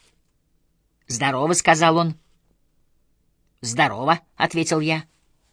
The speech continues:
Мы оба были из тех, кто вместо "привет" говорит "здорово". "Вина какого, белого или красного?" — спросила Кэти.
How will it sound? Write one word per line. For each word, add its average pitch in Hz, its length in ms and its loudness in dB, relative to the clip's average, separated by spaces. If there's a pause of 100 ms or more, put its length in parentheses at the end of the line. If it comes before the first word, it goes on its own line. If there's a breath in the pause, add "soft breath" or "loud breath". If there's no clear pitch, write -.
(520 loud breath)
Мы 226 240 4
оба 220 280 6
были 214 180 4
из 220 160 -2
тех, 214 180 2
кто - 160 -2
вместо 202 360 -2
"привет" 202 460 0
говорит 180 520 -4 (380)
"здорово". 135 560 -2 (1800 loud breath)
"Вина 208 300 4
какого, 196 480 2
белого 170 560 0 (420)
или 240 160 0
красного?" — 170 520 2
спросила 131 500 -6
Кэти. - 520 -10